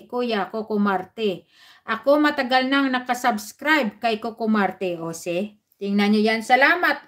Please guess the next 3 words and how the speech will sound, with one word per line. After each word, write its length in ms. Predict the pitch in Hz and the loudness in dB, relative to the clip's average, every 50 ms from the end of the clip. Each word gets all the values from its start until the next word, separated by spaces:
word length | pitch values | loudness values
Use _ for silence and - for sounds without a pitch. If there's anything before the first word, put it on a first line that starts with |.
| _ _ _ _ _ _ | _ _ _ _ _ _
Sisikoy, 920 | - - 330 311 - 311 302 - - 262 285 320 320 277 247 233 208 - - | -8 -6 -4 -2 -2 -2 -4 -2 0 0 2 4 4 2 2 0 -2 -4 0
Erlinda 580 | 233 233 233 220 214 226 262 277 269 269 247 247 | 2 2 4 4 2 0 0 0 0 0 0 0
Kwasay. 760 | - 240 220 202 202 - 247 269 285 277 247 208 185 170 175 | 2 0 0 0 -2 -2 0 2 2 2 2 2 -2 -4 -6